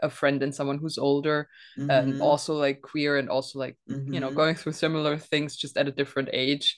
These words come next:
Speaker 2: Yeah.
Speaker 1: And, uh, so many queer people I know have sort of this relationship in their life
Speaker 2: Mm-hmm.
Speaker 1: at some point, and we never really see it represented r-,
Speaker 2: Mm-hmm.
Speaker 1: seriously in any way, and it makes me so happy to just see that on
Speaker 2: Yeah.
Speaker 1: T V for once.
Speaker 2: Yeah.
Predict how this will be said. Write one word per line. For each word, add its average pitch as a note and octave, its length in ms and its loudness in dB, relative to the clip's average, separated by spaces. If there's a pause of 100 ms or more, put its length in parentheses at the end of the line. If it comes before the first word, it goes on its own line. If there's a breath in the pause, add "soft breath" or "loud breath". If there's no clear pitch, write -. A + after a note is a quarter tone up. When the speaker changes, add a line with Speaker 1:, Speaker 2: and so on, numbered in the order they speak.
(140)
Speaker 2:
Yeah. C3+ 420 0 (220)
Speaker 1:
And, E3 220 2 (280)
uh, - 380 -4
so B3+ 280 4
many G#3+ 220 6
queer G3 220 0
people F3 340 -2
I D#3 100 4
know D3+ 220 2
have C#3+ 320 -2 (140)
sort D3 220 -4
of C#3 80 -8
this D3 200 -4
relationship C#3 560 0
in D3 100 2
their C#3+ 120 4
life C#3 320 2
Speaker 2:
Mm-hmm. D3+ 100 -8
Speaker 1:
at - 80 -10
some C#3+ 280 -2
point, D#3 380 0 (420 soft breath)
and E3+ 140 -2
we G3+ 100 4
never A3 300 6
really F#3 240 4
see D3 200 -2
it C#3 100 0
represented C#3 600 -4 (280)
r-, C3+ 180 -6 (160)
Speaker 2:
Mm-hmm. C#3 300 -6
Speaker 1:
seriously D3+ 600 2
in D#3 100 0
any D3+ 240 0
way, D3 420 2
and D#3 180 -2
it D#3 60 -4
makes D#3 260 -6
me F3+ 60 -8
so E3 220 -2
happy D#3+ 300 -2
to - 160 -6
just - 480 -8
see C#3+ 160 -4
that D3 320 -2 (240)
on C3 240 -4
Speaker 2:
Yeah. C3+ 320 0
Speaker 1:
T C3+ 100 2
V - 280 -6
for C#3 200 -2
once. B2+ 300 -4
Speaker 2:
Yeah. C3+ 320 0